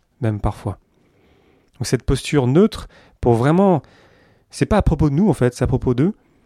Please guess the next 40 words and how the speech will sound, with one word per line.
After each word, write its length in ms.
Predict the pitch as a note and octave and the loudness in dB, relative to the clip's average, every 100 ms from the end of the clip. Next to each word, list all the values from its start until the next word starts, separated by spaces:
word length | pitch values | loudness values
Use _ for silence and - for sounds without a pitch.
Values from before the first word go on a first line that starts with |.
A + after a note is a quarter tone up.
| _ - | _ -6
De 80 | B2+ | 0
quoi 140 | F#3 | 2
ils 120 | C#3+ | 4
ont 40 | C#3+ | 2
besoin ? 340 | C3 D3+ G3+ | 0 0 0
Moi, 200 | C3 B2+ | -2 -2
je, 160 | D3+ A#2+ | -2 -4
je 60 | B2 | -6
suis 140 | - | -6
différent, 560 | B2+ B2+ B2+ C3+ F3+ C#3 | -6 -4 -2 0 0 -2
ok, 200 | A#2+ G3+ | -2 0
on 100 | D#3+ | 0
est 60 | B2+ | -2
tous 140 | G3+ | -6
différents, 440 | E3+ D3+ B2 D3 - - - - _ | -8 -6 -4 -4 -6 -14 -20 -20 _
et 100 | A#2+ | -6
puis 180 | - C3 | -2 -2
j'ai 120 | A2+ | -2
pas 160 | - F#3+ | 0 0
à 40 | |
juger 420 | C3 A#2+ C3 F#3 B2+ | 0 -2 -2 -2 -2
la 80 | |
requête 360 | A2+ G#2+ D3+ - | -2 -2 -4 -2
ou 40 | |
les 80 | A#2 | -4
besoins 200 | A#2 C3+ | -2 -2
de 40 | B2+ | -2
cette 140 | A#2 | -4
personne-là. 420 | C3+ - A2+ A2+ - _ | -4 -4 -4 -6 -10 _
Cette 180 | - - | -10 -4
personne 260 | - B2 C#3 | -4 -2 -2
a 60 | |
besoin 140 | A2+ A#2+ | 0 -2
de 60 | |
quelque 200 | A2+ A2 | -2 -4
chose, 240 | - G#3 - _ _ _ - | -2 -2 -4 _ _ _ -6
ben, 120 | G#2 | -6
je 80 | - | -4
lui 100 | A#2+ | -2
donne, 260 | A2+ C#3 | 0 -2